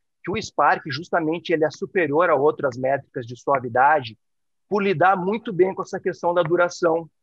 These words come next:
Porque o que acontece numa métrica de suavidade normal, né? O que que é uma suavidade normal? No movimento da mão, por exemplo, se você acompanhar minha mão, eu vou fazer um alcance. O alcance mais, ah, mais suave, né,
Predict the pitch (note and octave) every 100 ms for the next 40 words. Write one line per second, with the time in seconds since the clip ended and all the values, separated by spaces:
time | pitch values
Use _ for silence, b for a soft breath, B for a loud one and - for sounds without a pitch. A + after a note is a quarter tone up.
0 | _ _ _ - F#3+ A#3+ - D#4 F4 -
1 | A3+ A3+ G#3+ G#3 F#3+ G3 G3 G3 F3 -
2 | F#3+ D#3+ F3+ F3+ E3+ F#3 E3 D3+ D3+ B2+
3 | B2+ B2 A3+ A#3+ A3 F#3+ G#3 F3 D#3+ E3+
4 | D#3+ E3 D3+ C#3 C#3+ - _ _ - D#3+
5 | F3+ E3+ G3 G3 F3+ C#3+ D#3+ F#3+ D#3+ C#3
6 | C3 E3 - - D#3+ D#3+ D3+ D#3 D#3 C3+
7 | C#3 E3 - _ _ - D3+ F3+ G3 G3
8 | G#3 G3+ G#3 G3 F#3+ E3+ G#3+ G#3+ G3 F#3+
9 | A3 - - D3+ C#3+ C3 B2 - D3+ G#3+
10 | - G3 D#3+ F3+ G3 C#3 B2+ B2 C#3+